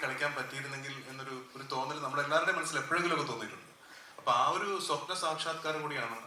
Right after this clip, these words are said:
ഏഹ്, സി സി എൽ എന്ന് പറയുന്നത്. ഇങ്ങനെയുള്ള ഇന്റർനാഷണൽ മാച്ചസ് നടക്കുന്ന ഗ്രൗണ്ടിൽ, ഏഹ്, ഇപ്പൊ ഷാർജ പോലൊരു ഗ്രൗണ്ടിൽ നമുക്കറിയാം ഒരുപാട് ഹിസ്റ്ററിയും, ഏഹ്, ലെജൻഡറി ഹെറിറ്റേജ് ഉള്ള ഒരു, ഒരു ഗ്രൗണ്ടാണ്.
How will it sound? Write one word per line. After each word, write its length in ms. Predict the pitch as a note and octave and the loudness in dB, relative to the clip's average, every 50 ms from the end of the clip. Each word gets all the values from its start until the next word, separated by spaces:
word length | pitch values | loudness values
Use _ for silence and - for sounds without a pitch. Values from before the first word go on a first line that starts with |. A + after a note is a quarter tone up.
| - - - G2+ | -14 -16 -16 -16
ഏഹ്, 120 | G2+ G#2 G#2+ - | -14 -12 -10 -8
സി 120 | A2+ A2 A2 A2+ | -8 -6 -6 -4
സി 80 | C3+ C3 | -2 -2
എൽ 60 | C3 C3+ | -2 -2
എന്ന് 100 | A#2+ G#2 | -4 -6
പറയുന്നത്. 260 | F#2+ F#2 - - - - - - - - - - - - - - | -8 -10 -12 -14 -16 -20 -20 -20 -20 -20 -20 -20 -20 -18 -12 -8
ഇങ്ങനെയുള്ള 320 | A#2 C3+ D3+ D#3+ D#3 D#3+ | -4 -2 0 2 2 2
ഇന്റർനാഷണൽ 440 | D3+ C#3+ C#3+ D3 D#3 D#3 D#3 E3 D#3+ - | 0 0 2 2 2 4 4 2 2 4
മാച്ചസ് 320 | C#3+ C#3+ C#3 C#3+ - - D3+ | 4 2 2 2 0 0 0
നടക്കുന്ന 300 | C#3 C3 C3 C#3+ C3+ B2+ B2 | 0 -2 -2 -2 -4 -4 -2
ഗ്രൗണ്ടിൽ, 340 | A2+ A2 A2+ A2 G#2+ G2 F2 - - - - - | -2 -2 -2 -2 -4 -6 -8 -8 -14 -16 -16 -12
ഏഹ്, 180 | G2+ G2+ G2+ G2+ G2+ | -10 -10 -10 -10 -10
ഇപ്പൊ 120 | - A2 | -10 -8
ഷാർജ 400 | A2 - A2+ A2 A2+ A#2 A#2 B2 B2+ A#2+ B2 | -4 0 2 2 2 2 2 2 2 2 2
പോലൊരു 240 | B2 B2 B2 B2+ | 0 -2 -2 -4
ഗ്രൗണ്ടിൽ 420 | A#2+ A#2 A2+ A2 A2 A2 A2+ A#2 A#2 A2+ A2+ A2+ A#2 | -4 -4 -4 -4 -6 -6 -8 -8 -10 -12 -12 -12 -12
നമുക്കറിയാം 360 | A2+ A2+ A#2+ A#2 A#2+ A#2 A2+ G#2+ | -10 -8 -6 -6 -6 -6 -6 -8
ഒരുപാട് 400 | A2 A2 B2 A#2+ B2+ C#3 C#3+ C#3 | -10 -10 -12 -10 -8 -8 -6 -6
ഹിസ്റ്ററിയും, 500 | B2+ B2+ - - - C#3 C3+ C3 B2+ A#2+ A#2+ - - - - - - - - - G#2 | -4 -2 -2 -2 -2 -2 -4 -6 -6 -10 -12 -16 -16 -16 -16 -16 -18 -18 -16 -12 -10
ഏഹ്, 180 | G#2+ A2+ A2+ A2+ A2 | -8 -6 -4 -4 -4
ലെജൻഡറി 460 | A#2 A#2 B2+ C3 C3+ C#3 C#3+ C#3 C3+ B2+ B2 A2+ G#2+ G#2+ A2 | -4 -4 -4 -4 -4 -4 -4 -4 -4 -4 -6 -8 -10 -8 -4
ഹെറിറ്റേജ് 400 | A#2+ B2 C#3 C#3 D3 C#3+ C#3 B2+ | -2 -2 -2 0 -2 -2 -2 -2
ഉള്ള 120 | A#2+ A#2+ A#2 | -4 -4 -4
ഒരു, 100 | A#2 A2 A2 A2 | -4 -4 -4 -4
ഒരു 60 | A2+ | -6
ഗ്രൗണ്ടാണ്. 500 | G#2+ A2 G#2 G#2 G2+ F#2+ G2 F2 - | -4 -4 -4 -4 -4 -4 -4 -6 -8